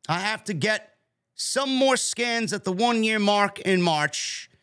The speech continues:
and we'll see how everything is looking. We'll see from there. My C one is broken in two spots, so we obviously have to be very smart about this.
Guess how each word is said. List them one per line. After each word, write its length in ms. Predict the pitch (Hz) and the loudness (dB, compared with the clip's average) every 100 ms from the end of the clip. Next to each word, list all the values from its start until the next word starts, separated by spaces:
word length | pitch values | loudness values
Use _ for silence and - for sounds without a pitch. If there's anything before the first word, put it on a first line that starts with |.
| _ _ | _ _
and 120 | 131 | -2
we'll 100 | 156 | 0
see 180 | 170 196 | 0 -2
how 180 | 185 175 | -4 -4
everything 300 | 175 185 180 | -2 -2 0
is 120 | 160 | 0
looking. 340 | 151 165 165 151 | 0 0 0 0
We'll 100 | 147 | 0
see 440 | - 190 185 185 | -2 -4 -4 -6
from 360 | - - 175 165 | -6 0 2 2
there. 220 | 180 160 | 0 0
My 140 | 131 | -2
C 220 | 127 - 180 | -4 -6 -2
one 200 | 185 202 | 0 0
is 100 | 151 | 0
broken 400 | 185 190 190 190 | 0 2 0 0
in 120 | 175 | -2
two 160 | 170 208 | -2 -4
spots, 520 | - 165 160 - - _ _ _ | -2 -2 -4 -8 -12 _ _ _
so 140 | - 156 | -8 -2
we 140 | 165 | 0
obviously 440 | 190 196 202 - 190 | 0 -2 -4 -6 -4
have 200 | 180 - | -4 -4
to 80 | 160 | -2
be 120 | 175 | 2
very 240 | 156 185 | 4 2
smart 360 | - - 190 196 | 0 0 2 2
about 300 | 156 139 120 | 0 -2 -2
this. 360 | 127 123 - | -4 -4 -8